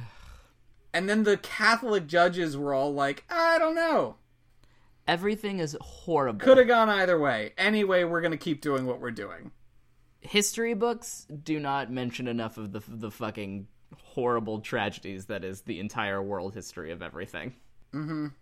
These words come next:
Speaker 1: Yeah, it's, it's like, Christopher Columbus discovered America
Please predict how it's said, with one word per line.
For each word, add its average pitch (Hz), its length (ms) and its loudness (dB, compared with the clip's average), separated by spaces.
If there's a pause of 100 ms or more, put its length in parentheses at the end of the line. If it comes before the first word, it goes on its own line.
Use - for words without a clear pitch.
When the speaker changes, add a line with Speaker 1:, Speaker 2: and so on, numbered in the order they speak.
(500)
Speaker 1:
Yeah, 139 260 -2
it's, 123 300 -8
it's - 280 -10
like, 127 280 -4 (380)
Christopher 220 360 -4
Columbus 196 500 -2
discovered 196 800 -2
America 120 680 -4